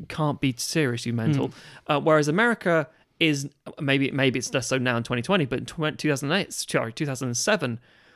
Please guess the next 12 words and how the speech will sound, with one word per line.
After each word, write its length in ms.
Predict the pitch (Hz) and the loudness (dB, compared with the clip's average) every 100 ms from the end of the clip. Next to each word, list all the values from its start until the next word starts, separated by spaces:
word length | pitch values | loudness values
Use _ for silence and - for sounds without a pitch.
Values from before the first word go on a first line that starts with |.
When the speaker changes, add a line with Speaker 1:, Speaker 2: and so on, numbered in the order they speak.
| _ _ _ _ _ _ | _ _ _ _ _ _
Speaker 1:
f-, 160 | - - _ | -20 -20 _
six 500 | - - - 160 - | -6 -2 -2 -2 0
years 220 | 165 156 | 0 2
after 300 | 160 156 - | 2 0 -2
nine 280 | 147 160 156 | -2 0 0
eleven, 520 | 151 160 151 147 143 | 0 0 0 -2 -2
where 180 | 143 143 | 2 2
everyone 380 | 151 156 151 143 | 2 4 4 4
Speaker 2:
Mm. 20 | |
Speaker 1:
is 120 | 135 | 2
very 280 | 123 156 160 | 0 2 2
united 920 | 147 139 143 143 156 170 - 160 131 | 0 -2 -2 0 0 0 2 2 2